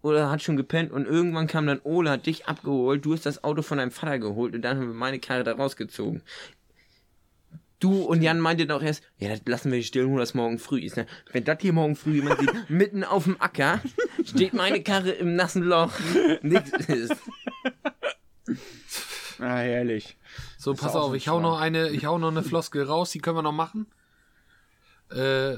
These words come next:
Speaker 3: sonst, äh, es wird schon wieder so spät. Ähm,
Speaker 1: Das reicht man?
Speaker 3: grüne Flecken auf der Hose vom Rasen.
Speaker 2: Oh ja.
Speaker 1: Immer.
Speaker 3: Hatte man immer,
Speaker 2: Wie
Speaker 3: oder?
Speaker 2: wild, wie wild.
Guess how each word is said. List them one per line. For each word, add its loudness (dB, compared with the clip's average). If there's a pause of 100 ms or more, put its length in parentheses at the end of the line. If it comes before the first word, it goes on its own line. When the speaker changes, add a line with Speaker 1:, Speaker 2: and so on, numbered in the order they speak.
Speaker 3:
sonst, -2
äh, -4
es -2
wird -2
schon -4
wieder -2
so -6
spät. -8 (1040)
Ähm, 0
Speaker 1:
Das -4
reicht -2
man? -2 (640)
Speaker 3:
grüne 4
Flecken 0
auf 2
der 2
Hose 2
vom -2
Rasen. 0 (240)
Speaker 2:
Oh 2
ja. 0
Speaker 1:
Immer. 2
Speaker 3:
Hatte 4
man 2 (100)
immer, 2
Speaker 2:
Wie 2
Speaker 3:
oder? 4
Speaker 2:
wild, -2 (180)
wie -4
wild. -2